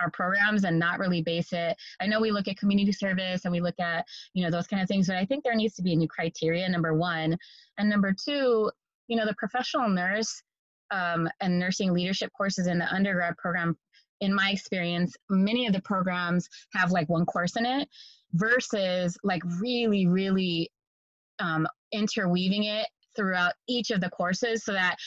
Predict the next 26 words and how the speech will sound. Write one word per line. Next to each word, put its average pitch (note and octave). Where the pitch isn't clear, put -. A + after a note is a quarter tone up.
you G3
know, F3+
in G3
your F#3+
adult, F#3+
um, E3+
class, F3+
what G3
does A3
leadership G3
look F3
like E3+
in E3
adult? D#3+
In F#3
your F3+
critical G#3+
care F3+
class, E3
what F3+
does F3+
it F3+
look E3+
like? D#3+
In E3
your E3